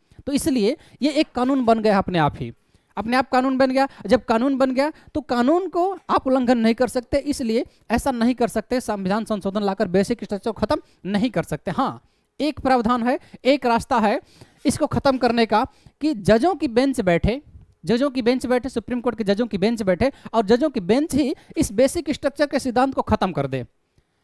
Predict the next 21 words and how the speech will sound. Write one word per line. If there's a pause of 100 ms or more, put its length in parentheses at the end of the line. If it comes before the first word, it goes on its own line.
(180)
क्योंकि
सुप्रीम
कोर्ट
के (320)
जजों
को,
किसी
बेंच
को
अधिकार
है (240)
कि
वो
अपने
ही
फैसले
पर (460)
पुनर्विचार
कर
सकती
है।